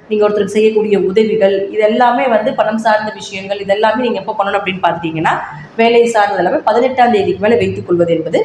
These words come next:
ஒரு சிறப்பான விஷயமாக இருக்கும். புதன் அப்படின்னு சொல்லக்கூடியவர்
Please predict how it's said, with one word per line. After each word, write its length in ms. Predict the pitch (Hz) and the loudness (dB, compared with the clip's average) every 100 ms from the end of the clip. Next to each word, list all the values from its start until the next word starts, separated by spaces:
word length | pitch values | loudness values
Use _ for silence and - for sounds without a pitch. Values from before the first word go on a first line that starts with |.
| - - - - | -2 -16 -8 0
ஒரு 140 | 247 | 2
சிறப்பான 460 | 247 226 214 214 220 | 4 2 2 0 0
விஷயமாக 520 | 175 170 165 165 190 | -2 -6 -2 -2 0
இருக்கும். 340 | 165 151 - - - - - | -2 -4 -6 -18 -20 -20 -4
புதன் 320 | 208 240 285 285 | 2 4 4 2
அப்படின்னு 360 | 202 202 220 220 | 0 0 0 2
சொல்லக்கூடியவர் 580 | 185 170 160 156 160 | 0 -2 -2 0 0